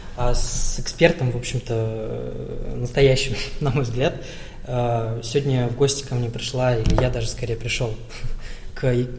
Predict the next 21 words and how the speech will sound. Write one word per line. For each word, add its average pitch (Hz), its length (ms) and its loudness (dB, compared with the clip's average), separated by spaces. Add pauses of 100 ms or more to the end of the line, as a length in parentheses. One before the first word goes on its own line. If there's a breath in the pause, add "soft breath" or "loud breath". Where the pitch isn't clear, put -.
(340)
Виктории 127 380 4
Андреевой. 139 580 4 (840)
И 151 360 2
тема 170 200 2
сегодня 156 240 0
трудная, 214 500 2 (340 loud breath)
тема 156 260 0
про 131 380 0
выборы, 185 540 6 (180)
вообще 135 280 -2
про, 127 200 0
э, 123 680 -2 (500)
ну, 156 80 -10
скажем 131 280 -2
так, 117 140 -4
будет 139 260 -2
немного 139 320 2
политоты 135 600 -2 (220)
в - 40 -18
первом 123 280 0
сезоне. 117 480 0